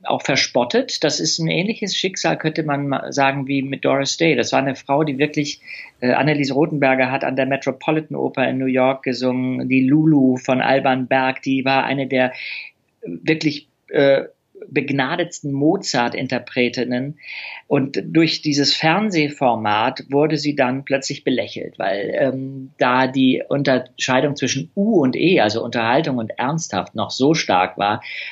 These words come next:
dass man eigentlich sich, äh, auf die, auf das Schafott begab, wenn man, äh, von der, äh, vermeintlich ernsten Schiene auf die Unterhaltungsschiene wechselte.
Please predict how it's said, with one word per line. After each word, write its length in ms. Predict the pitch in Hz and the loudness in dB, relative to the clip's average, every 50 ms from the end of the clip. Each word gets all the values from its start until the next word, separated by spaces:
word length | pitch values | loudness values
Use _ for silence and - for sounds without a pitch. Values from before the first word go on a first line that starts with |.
| - | -4
dass 160 | - 117 - - | -4 -2 0 0
man 140 | 123 113 | 0 0
eigentlich 500 | - - 117 120 127 127 123 120 123 - | 0 2 0 0 0 0 -2 -2 -2 -2
sich, 320 | - 117 117 113 - - 113 | -2 -2 -2 -2 -2 -2 0
äh, 800 | 117 113 110 110 110 110 110 110 110 107 - - - - - 101 - - 104 104 - - | 2 4 4 4 4 2 2 2 2 0 0 -2 -2 -2 -4 -4 -6 -8 -14 -14 -8 -4
auf 220 | - 120 117 - | -2 -2 -2 -4
die, 360 | - - 120 113 110 107 107 - - - - - | -2 0 2 4 4 2 0 -4 -14 -18 -14 -6
auf 140 | - 110 - | -6 -4 0
das 160 | - 120 110 | 2 2 2
Schafott 520 | - 127 123 117 - - 185 202 - - - | 4 2 2 0 0 0 0 0 -2 -6 -8
begab, 460 | - - - 90 92 92 - - - | -8 -8 -6 -8 -6 -6 -8 -8 -4
wenn 140 | - 110 107 | -4 -2 -2
man, 260 | 101 95 95 95 95 - - - - - - - - | -2 -4 -6 -6 -10 -14 -18 -18 -18 -18 -18 -12 -6
äh, 260 | - 110 117 107 104 | -2 0 2 2 0
von 260 | 107 - 123 120 117 | 0 0 0 0 2
der, 260 | 113 110 107 98 - - - - - - _ _ - | 2 2 2 2 0 -4 -16 -20 -20 -20 _ _ -2
äh, 220 | - 113 107 101 107 - - _ _ - | 0 0 0 0 -2 -6 -18 _ _ -2
vermeintlich 540 | - 120 113 113 110 113 - 117 104 110 | -2 2 2 4 2 2 0 -4 -6 -4
ernsten 800 | - 107 113 120 131 131 - - - 123 120 120 120 - 87 117 | -2 0 0 -2 -2 -6 -8 -6 -6 -6 -4 -4 -6 -6 -6 -4
Schiene 520 | 107 - - 131 127 127 123 120 113 - | -2 0 2 4 4 4 4 2 2 2
auf 200 | - 113 - - | 2 0 -2 -2
die 140 | - - 82 | -4 -4 -2
Unterhaltungsschiene 840 | 82 110 - 113 117 143 143 - - - 95 - - 110 101 92 87 | -2 0 0 0 2 2 0 0 -2 -6 -6 -6 -4 -4 -4 -4 -2
wechselte. 500 | - 92 - - - - 87 - - - | -2 -2 -4 -4 -6 -8 -8 -8 -10 -12